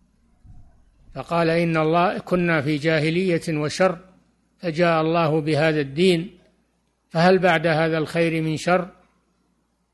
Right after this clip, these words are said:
قال: "نعم". قال: "نعم".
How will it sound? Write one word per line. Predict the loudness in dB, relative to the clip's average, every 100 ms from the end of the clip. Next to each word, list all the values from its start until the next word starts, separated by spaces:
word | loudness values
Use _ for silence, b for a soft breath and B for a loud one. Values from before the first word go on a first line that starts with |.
| _ 0
قال: | 2 2
"نعم". | 0 -2 -8 -10 _ _ _ _ _ _ _ _ _ _ _ _ _ _ _ _ _ -4
قال: | 0 2 2
"نعم". | 0 -2